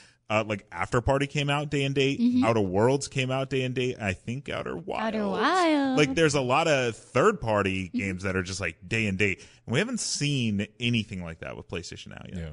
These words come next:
Speaker 2: Yeah, I think that they have a lot of catching up to do if they wanna
Speaker 1: Yeah.
Speaker 2: try to learn from how Microsoft is really doing something that's really great and consumer focused. Um, so this actually, the news story about this Series X exclusivity and whatnot came from M C V when they were talking with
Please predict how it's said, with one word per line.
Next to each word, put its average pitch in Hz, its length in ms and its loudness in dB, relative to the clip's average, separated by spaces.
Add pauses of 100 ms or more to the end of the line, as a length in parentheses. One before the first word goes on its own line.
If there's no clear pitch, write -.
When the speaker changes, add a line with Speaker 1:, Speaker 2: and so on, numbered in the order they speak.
(140)
Speaker 2:
Yeah, 185 180 -6
I 196 60 -8
think 285 160 0
that 311 200 -4
they 233 100 0
have 220 180 -2
a 220 60 -2
lot 185 320 -4
of 185 80 -6
catching 190 320 -4
up - 80 -12
to - 80 -14
do 180 140 -4
if 180 100 -6
they 185 80 -2
wanna 180 160 -4
Speaker 1:
Yeah. 185 100 -4
Speaker 2:
try 185 80 -2
to 180 80 -4
learn 175 240 -6
from 185 140 -4
how 180 180 -2
Microsoft 180 480 -6
is 180 140 -4
really 190 240 0
doing 240 340 4
something 233 160 0
that's 190 220 0
really 190 180 -2
great 180 300 -6
and 180 120 -8
consumer 180 400 -6
focused. 196 540 -8 (240)
Um, 220 180 2
so 233 120 0
this 277 200 0
actually, 247 380 2
the 196 140 -2
news 214 160 2
story 202 180 -2
about 190 220 -2
this 185 120 -6
Series 175 300 -6
X 170 220 -6
exclusivity 175 640 -8
and 175 160 -6
whatnot 185 380 -4 (260)
came 208 180 0
from 196 380 -2
M 190 140 -2
C 190 180 -4
V 214 300 0
when 214 200 -2
they 190 100 -2
were 180 100 -4
talking 185 560 -6
with 175 320 -6